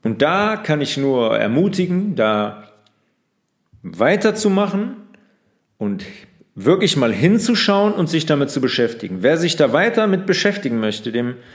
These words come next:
kann ich, äh, auch viel Video, Videomaterial zukommen lassen, wenn ihr mir schreibt, tobias punkt lewels at health resolution punkt de zum Beispiel. Das ist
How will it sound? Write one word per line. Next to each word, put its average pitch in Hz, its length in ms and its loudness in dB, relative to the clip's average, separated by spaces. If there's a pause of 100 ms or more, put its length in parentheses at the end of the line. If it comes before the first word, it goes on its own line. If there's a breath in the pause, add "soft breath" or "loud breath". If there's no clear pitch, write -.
(440 loud breath)
kann 170 180 0
ich, 170 240 -2
äh, 147 40 -4
auch 120 260 -2
viel 226 400 2
Video, 226 420 4
Videomaterial 175 760 2
zukommen 170 360 -2
lassen, 156 200 -2
wenn 151 120 0
ihr 143 80 -2
mir 131 120 0
schreibt, 170 380 -2
tobias 160 380 0
punkt 135 220 -6
lewels 151 320 -2
at 131 120 -4
health 156 220 -2
resolution 139 420 -4
punkt 120 140 0
de 135 60 0
zum 139 160 -6
Beispiel. 135 380 -4 (1700 loud breath)
Das 135 180 -2
ist - 480 -2